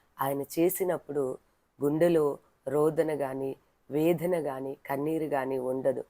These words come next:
అందుకే అక్కడ వాక్యం సెలవిస్తుందంటే, "యెహోవా మన కొరకు గొప్ప కార్యములు చేసి ఉన్నాడు"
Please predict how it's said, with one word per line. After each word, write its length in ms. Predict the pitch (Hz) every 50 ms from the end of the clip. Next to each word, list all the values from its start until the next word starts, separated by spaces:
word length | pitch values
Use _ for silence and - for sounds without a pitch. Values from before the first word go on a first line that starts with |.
| _ _ _ _ -
అందుకే 260 | 139 139 143 135 -
అక్కడ 240 | 151 143 - 143 143
వాక్యం 440 | 135 135 131 131 - - 147 147 143
సెలవిస్తుందంటే, 840 | - - 143 139 139 135 139 - - - 143 139 131 123 - 127 - _ _ _ _ _ _ _ -
"యెహోవా 640 | 151 170 180 180 240 262 262 220 180 160 151 147 156 - - _ _ - -
మన 200 | 143 147 156 180
కొరకు 360 | 180 - 180 170 165 - 151
గొప్ప 380 | 135 127 143 139 - - - 165
కార్యములు 760 | - - 156 147 147 143 143 143 139 139 139 139 131 131 - _ _ _ _ - - 147
చేసి 400 | 147 151 143 - - 147 143 143
ఉన్నాడు" 520 | 139 135 135 131 127 127 120 131 135 127